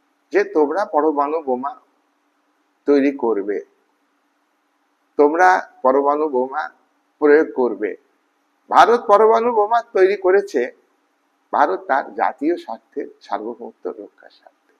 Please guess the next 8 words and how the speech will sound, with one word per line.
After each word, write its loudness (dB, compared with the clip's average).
তত্ত্বগতভাবে 0
প্রত্যেকটা -4
রাষ্ট্রই 2
এ 2
কথা -2
বলে 0
যে -4
দেশের 2